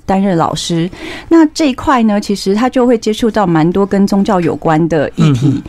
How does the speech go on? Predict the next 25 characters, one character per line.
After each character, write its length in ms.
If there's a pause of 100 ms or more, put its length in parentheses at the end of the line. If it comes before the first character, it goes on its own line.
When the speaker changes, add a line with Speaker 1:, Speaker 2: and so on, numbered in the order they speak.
(320)
Speaker 1:
那 120
除 180
此 160
之 140
外 200
呢， 180
其 160
实 20
刚 180
才 220
金 160
明 80
大 140
哥 80
有 120
讲 160
到 160
说， 240
为 120
什 120
么 60
老 100
师 160
会 300 (180)
想 280